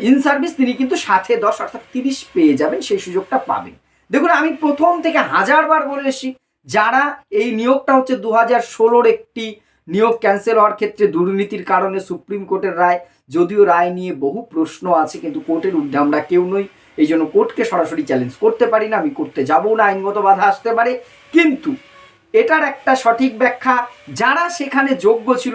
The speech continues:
এটা নিয়েও অনেকে বলবেন কারা যোগ্য, কারা অযোগ্য। আমি যদি সিবিআইয়ের সেই লিস্টটাকেও ধরি, তাহলে যারা অন্তত যোগ্যতার ভিত্তিতে, অনেকে যোগ্য কিন্তু চাকরি পেয়েছেন, এটা আমি আপনি কেউ অস্বীকার করতে পারি না, তারা এক্সপিরিয়েন্স নম্বরটা পাক, এটা নিয়ে আমার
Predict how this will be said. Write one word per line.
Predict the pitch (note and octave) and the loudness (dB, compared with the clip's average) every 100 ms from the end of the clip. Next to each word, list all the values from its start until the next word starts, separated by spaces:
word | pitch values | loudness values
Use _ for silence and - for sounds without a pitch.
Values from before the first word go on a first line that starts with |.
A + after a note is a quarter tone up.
| A3 | 0
এটা | F3 B3+ | 2 0
নিয়েও | C#4 C4+ | 2 0
অনেকে | B3+ A#3 A3+ | 0 -2 0
বলবেন | A3+ A3 G3+ | 0 0 0
কারা | A3 A3+ A3 | 2 2 0
যোগ্য, | G3+ G#3+ F3+ | -2 -2 0
কারা | G3+ G#3 | 2 2
অযোগ্য। | F#3 F#3+ F#3+ G3+ - - F#3 | 2 0 0 -2 -8 -8 -2
আমি | A#3 C4 | 2 4
যদি | C4+ A#3 - | 4 2 -4
সিবিআইয়ের | A3 A#3 C#4 C#4 | -4 2 2 2
সেই | B3 G3+ | 0 -2
লিস্টটাকেও | G3 - A3+ G#3+ G3+ | -2 -2 -2 2 2
ধরি, | F#3 F#3+ - _ _ - | 2 -6 -8 _ _ -2
তাহলে | A3 C4+ C4 - - _ C3 | 0 0 -4 -6 -10 _ -4
যারা | F#3+ A3+ D4+ E4 | 0 2 4 4
অন্তত | C#4+ C4+ B3+ F#3+ | 2 -2 -4 2
যোগ্যতার | G3+ A#3+ F4+ F4 G3 | 2 4 0 0 -2
ভিত্তিতে, | G3+ - F3+ D#3+ | -10 -12 -4 -2
অনেকে | F#3+ C4 D#4 E3+ | 0 2 0 0
যোগ্য | D3+ D#3 C#3 | -4 -4 -4
কিন্তু | C#3 C3+ | -6 -6
চাকরি | - - D3 | -6 -6 -2
পেয়েছেন, | F#3+ F#3+ G#3+ D3 | 2 2 0 0
এটা | E3 E3+ | 2 2
আমি | G3 A3+ | 0 -2
আপনি | G3 G3+ G#3 - | -2 -2 -12 -2
কেউ | D#4+ D4+ - | 0 2 -2
অস্বীকার | - - D4+ | -6 -6 -6
করতে | - A#2+ B2+ A2+ | -6 -12 -14 -14
পারি | A2 G#2+ | -12 -14
না, | G#2+ _ _ _ _ C4+ | -16 _ _ _ _ 0
তারা | C#4+ F#4+ F#4+ | 2 2 0
এক্সপিরিয়েন্স | - - A#3+ A#3 B3+ - | -2 -2 2 2 0 -2
নম্বরটা | G3 F#3+ G3 F#3+ | -2 -2 -2 0
পাক, | G#3+ A#3+ A3+ | 0 0 -4
এটা | C4 C#4+ | -4 -2
নিয়ে | C#4 | 0
আমার | A3 | 0